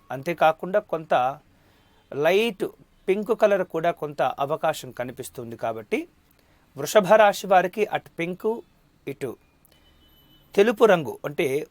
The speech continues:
వైట్ కలర్ ఎక్కువగా కలిసి వచ్చేటటువంటి రంగులు. మరి వీరికి పనికిరానటువంటి అంటే అదృష్టం కానటువంటి రంగు ఏమిటంటే వృషభ రాశి వారికి ఎరుపు కలర్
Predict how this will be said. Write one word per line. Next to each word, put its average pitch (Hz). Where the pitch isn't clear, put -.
వైట్ 196
కలర్ 170
ఎక్కువగా 151
కలిసి 156
వచ్చేటటువంటి 143
రంగులు. 113
మరి 214
వీరికి 220
పనికిరానటువంటి 202
అంటే 147
అదృష్టం 180
కానటువంటి 156
రంగు 160
ఏమిటంటే 127
వృషభ 139
రాశి 120
వారికి 107
ఎరుపు 208
కలర్ 185